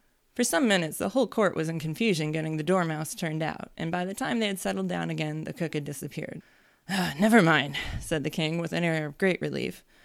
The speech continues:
"Call the next witness." And he added in an undertone to the queen, "Really, my dear, you must cross-examine the next witness. It quite makes my forehead ache." Alice watched the White Rabbit as he fumbled over the list, feeling very curious to see what the next witness would be like.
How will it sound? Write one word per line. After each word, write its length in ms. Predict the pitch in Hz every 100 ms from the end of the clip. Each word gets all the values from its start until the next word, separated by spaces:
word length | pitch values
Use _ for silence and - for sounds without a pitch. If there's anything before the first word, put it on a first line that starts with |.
| - _ -
"Call 160 | 262 240
the 100 | 175
next 280 | 165 -
witness." 500 | 165 - - - - - _ _ _ _ _
And 240 | 196 160
he 140 | 165 170
added 340 | 165 165 156
in 140 | 156 156
an 120 | 156
undertone 540 | 214 170 156 160 151
to 80 | 151
the 80 | 139
queen, 440 | - 208 151 151
"Really, 280 | - 240 151
my 200 | 156 156
dear, 240 | 156 165 165
you 240 | 233 277
must 300 | 156 151 -
cross-examine 680 | - 151 - 156 151 156 160
the 60 | 165
next 260 | 165 -
witness. 480 | 165 170 180 208 -
It 140 | -
quite 240 | - 302 -
makes 460 | - - 170 185
my 120 | 220 226
forehead 480 | - 131 160 175
ache." 380 | 160 - - - _ _ _ _ _
Alice 360 | 233 349 240 -
watched 260 | 185 -
the 100 | -
White 220 | 165 156 160
Rabbit 340 | 165 156 151
as 140 | 165
he 80 | 175
fumbled 400 | 165 208 185 165
over 220 | 165 156
the 80 | 156
list, 440 | 156 160 - - -
feeling 300 | 214 196 165
very 260 | 165 214 156
curious 400 | - 226 147 -
to 140 | 160
see 320 | - 190 170 190
what 240 | - 196 -
the 100 | 170
next 260 | - -
witness 380 | 226 - 175 -
would 140 | -
be 80 | -
like. 340 | - - 208